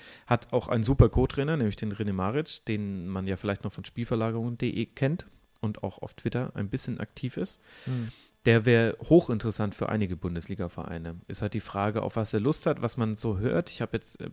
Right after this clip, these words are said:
Speaker 1: in der Big Show von Sportradio dreihundertsechzig hatten sie einen österreichischen Journalisten und der hat gesagt,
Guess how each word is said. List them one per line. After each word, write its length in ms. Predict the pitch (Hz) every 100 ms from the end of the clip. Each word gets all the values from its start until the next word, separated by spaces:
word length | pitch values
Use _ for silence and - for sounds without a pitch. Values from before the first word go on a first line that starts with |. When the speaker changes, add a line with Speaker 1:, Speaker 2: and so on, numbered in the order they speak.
| -
Speaker 1:
in 100 | -
der 140 | 107 101
Big 180 | 143 -
Show 140 | 131
von 160 | - 110
Sportradio 480 | 113 117 113 110
dreihundertsechzig 680 | 104 104 104 - 143 - -
hatten 160 | - 120
sie 80 | 120
einen 100 | 85
österreichischen 560 | 120 107 104 101 -
Journalisten 520 | 107 113 107 110 - 87
und 100 | 95
der 60 | 98
hat 100 | -
gesagt, 380 | 101 98 -